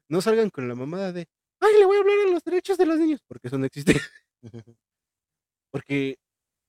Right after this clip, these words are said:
cuando yo estaba morrito, güey, se popularizó eso. A pesar de que condiciones precarias y lo que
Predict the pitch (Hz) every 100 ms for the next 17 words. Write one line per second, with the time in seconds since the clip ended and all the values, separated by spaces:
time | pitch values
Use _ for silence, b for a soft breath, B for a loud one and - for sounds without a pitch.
0 | _ - 151 151 190 285 254 143 156 190
1 | 233 233 277 233 151 - 131 127 170 -
2 | 185 175 _ _ _ _ _ _ _ _
3 | _ _ 135 _ _ _ _ 131 127 131
4 | 139 160 - 120 _ _ _ - 123 123
5 | 143 147 123 113 117 120 117 113 107